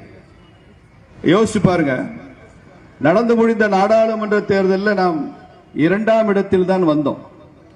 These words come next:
இரண்டாம் இடத்தில் வெற்றி பெற்ற பாரதிய ஜனதா கட்சி முதலாவதாக வந்து நன்றி தெரிவிக்க வந்திருக்கிறதே, இதுதான் பாரதிய ஜனதா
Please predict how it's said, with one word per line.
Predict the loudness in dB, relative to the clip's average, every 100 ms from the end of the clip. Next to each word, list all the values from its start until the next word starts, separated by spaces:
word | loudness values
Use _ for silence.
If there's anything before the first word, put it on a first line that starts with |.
| -20 -20 -20 -20 -20 -6 2
இரண்டாம் | 2 2 2 2 2
இடத்தில் | 2 0 0 0
வெற்றி | 0 2 2
பெற்ற | 2 0 0 2
பாரதிய | 0 2 0 0
ஜனதா | 0 2 2 0
கட்சி | -2 -2 0
முதலாவதாக | 2 2 2 2 2 2 2 2 2
வந்து | 2 2
நன்றி | 2 0 2
தெரிவிக்க | 2 2 2 0
வந்திருக்கிறதே, | 0 0 0 0 2 2
இதுதான் | 2 0 0 2
பாரதிய | 2 2 2
ஜனதா | 2 2